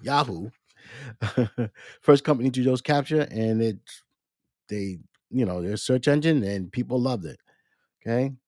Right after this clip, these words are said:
And then Von Hahn, Von Hahn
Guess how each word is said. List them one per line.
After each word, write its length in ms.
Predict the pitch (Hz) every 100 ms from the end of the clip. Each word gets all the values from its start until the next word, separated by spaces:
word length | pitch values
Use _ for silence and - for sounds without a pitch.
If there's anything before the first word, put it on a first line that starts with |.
| _ _ _ _ _ _ _ _ _ -
And 140 | 107
then 440 | 135 139 135 135 127 _ _ _ -
Von 360 | 98 127 127
Hahn, 580 | 113 131 139 104 120 123 _ _ _ -
Von 220 | 127 123
Hahn 960 | - 135 139 101 120 135 135 95 139